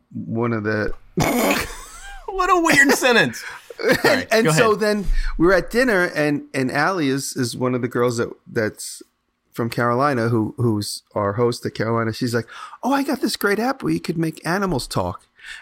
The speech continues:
Speaker 1: And she goes, "It'll probably work for the burger. And with this app, you could basically take a picture of anything and map where a face should be on it.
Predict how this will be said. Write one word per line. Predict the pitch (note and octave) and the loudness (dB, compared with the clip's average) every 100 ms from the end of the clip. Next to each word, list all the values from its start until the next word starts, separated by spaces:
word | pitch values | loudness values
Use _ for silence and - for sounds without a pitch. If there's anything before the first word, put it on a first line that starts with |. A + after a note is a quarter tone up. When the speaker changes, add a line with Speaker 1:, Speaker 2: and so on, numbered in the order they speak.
| - - | -8 -2
Speaker 1:
And | C3+ | 0
she | E3 | 2
goes, | D#3 D3+ | 2 2
"It'll | D#3 | 0
probably | D#3 E3 D#3+ D#3 | 2 0 0 -2
work | C#3+ C3+ | 0 -2
for | C#3 | 0
the | D3 | -2
burger. | E3+ F3+ D3+ G2 | 0 0 0 -2
And | G#2+ C3 | 0 0
with | C#3+ | 0
this | - C#3 | -2 -4
app, | - F3 F3+ | -2 -2 -2
you | C3+ | -4
could | - B2 | -2 -2
basically | B2 D3 E3+ F3 | 0 0 0 -2
take | - B2 | -2 -2
a | |
picture | - C3 - | 0 0 0
of | G#2+ | 0
anything | A2+ C3 D#3+ D#3+ | 0 0 0 0
and | G#2+ G#2+ | 0 0
map | G#2+ B2 - | 0 -2 0
where | A2+ A2 | 0 2
a | A2+ | 0
face | - A2 B2 - - | 0 -2 -2 -4 -12
should | - - A2 | -8 -4 -2
be | A#2 A#2 | 0 0
on | B2 D#3 | 2 0
it. | A3+ | -4